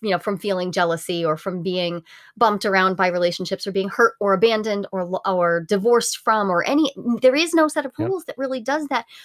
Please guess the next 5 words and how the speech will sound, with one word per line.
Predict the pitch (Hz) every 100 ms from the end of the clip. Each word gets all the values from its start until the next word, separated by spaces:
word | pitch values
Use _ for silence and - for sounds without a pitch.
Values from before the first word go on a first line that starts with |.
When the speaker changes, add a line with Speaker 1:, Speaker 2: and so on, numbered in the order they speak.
| -
Speaker 1:
But | -
there's | 262 233 -
also | 240 269 285 - 247 220 220 - - _ _ _ -
no | 226 233 233 233 220 -
agreement | 208 208 220 269 262 175 - - -